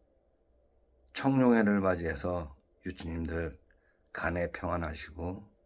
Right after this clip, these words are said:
예, 가정 화목하시고, 예, 하시는 일들 잘들 되기를, 예, 광대 소원사가 진심으로, 어, 기원드리는 바입니다. 다들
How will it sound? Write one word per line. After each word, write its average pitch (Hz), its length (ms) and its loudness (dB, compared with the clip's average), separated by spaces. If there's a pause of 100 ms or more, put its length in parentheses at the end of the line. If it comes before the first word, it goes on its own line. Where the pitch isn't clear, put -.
(160)
예, 71 280 -8 (680)
가정 90 420 -2
화목하시고, 80 840 -8 (1120)
예, 80 280 -10 (760)
하시는 92 540 -2
일들 85 560 -4 (440)
잘들 82 480 -4
되기를, 82 600 -4 (280)
예, 71 320 -8
광대 80 420 -4
소원사가 80 720 -8 (460)
진심으로, 82 880 -6 (240)
어, 76 320 -6
기원드리는 80 680 -4
바입니다. 71 600 -6 (2000)
다들 98 580 6